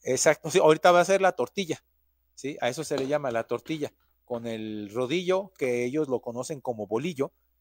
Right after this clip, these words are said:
¿sí? La va a aplanar para formar una tortilla y ya pueda, eh, ponerlo esto dentro del molde y adopte la forma del molde y salga la pieza ya.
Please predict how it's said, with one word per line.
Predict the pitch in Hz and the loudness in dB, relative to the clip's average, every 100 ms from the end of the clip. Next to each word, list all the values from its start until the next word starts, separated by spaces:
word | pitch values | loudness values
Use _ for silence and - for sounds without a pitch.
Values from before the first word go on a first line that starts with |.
| _ _ | _ _
¿sí? | - 135 196 _ _ | -10 -10 -10 _ _
La | 110 107 | -8 0
va | 110 123 | 4 4
a | |
aplanar | - 160 160 190 - _ _ _ _ | 4 0 2 -2 -4 _ _ _ _
para | 107 107 104 | -4 -4 -6
formar | 127 117 113 123 135 | -6 -6 -4 -6 -6
una | 120 120 131 | -8 -8 -4
tortilla | 143 135 151 139 190 _ _ _ _ - | -6 -6 -8 -8 -10 _ _ _ _ -16
y | 127 | -2
ya | 123 - | -2 0
pueda, | 135 127 127 - _ | -2 0 -2 -4 _
eh, | 131 110 101 98 95 92 - | -10 -10 -10 -10 -12 -14 -8
ponerlo | 117 120 120 120 104 | -6 -2 -2 -2 -4
esto | 101 - 117 | -4 -6 -6
dentro | 98 - 101 | -8 -8 -6
del | 107 | -6
molde | 117 175 135 - _ _ | -2 -4 -4 -18 _ _
y | 147 | 0
adopte | 139 127 123 143 | 2 2 0 0
la | 147 139 | 0 0
forma | 135 120 110 156 - _ _ _ _ | 0 0 0 -8 -10 _ _ _ _
del | 95 101 | -14 -6
molde | 233 254 - _ _ _ _ _ - | -6 -6 -16 _ _ _ _ _ -10
y | 135 | -6
salga | 113 110 113 | -4 -2 -4
la | 104 | -4
pieza | - 104 95 | -6 -12 -12
ya. | 85 | -18